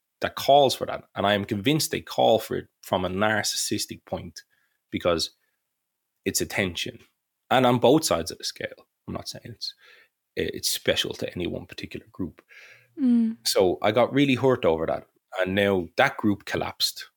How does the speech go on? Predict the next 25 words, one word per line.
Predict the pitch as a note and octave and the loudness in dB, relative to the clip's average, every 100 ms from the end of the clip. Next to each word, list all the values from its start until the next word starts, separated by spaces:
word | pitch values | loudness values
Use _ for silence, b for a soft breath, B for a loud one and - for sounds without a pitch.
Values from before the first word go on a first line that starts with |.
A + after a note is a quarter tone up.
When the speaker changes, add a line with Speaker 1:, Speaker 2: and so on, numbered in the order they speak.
| _ _ _ _ | _ _ _ _
Speaker 1:
The | D3+ F2+ D#2+ - | 0 2 2 0
camps | - A2 F#2 - - | -2 0 -2 -4 -2
that | - - | -2 -2
we | |
used | F2 F2 - | -4 -4 -4
to | |
have | E2+ D#2+ E2 D#2+ | -2 0 0 -4
went | E2 E2 - | -8 -6 -4
all | - E2 | -4 -4
the | E2+ | -6
way | F2 | -6
back | - - _ | -8 -12 _
to | - | -14
just | - - | -10 -8
being | G#2+ - A#2 | -8 -10 -14
pretty | - G#2+ | -8 -8
much | G#2+ - - | -8 -12 -10
male-dominated | G2 G2 - - - G2 - - - | -10 -10 -8 -8 -8 -10 -10 -12 -10
camps. | G2+ A2 - | -10 -6 -6
And | - | -6
it | - | -8
was | A2 | -6
the | C#3 | -2
worst, | D3+ C3+ - - | 2 2 0 -8
because | - G2+ | 0 0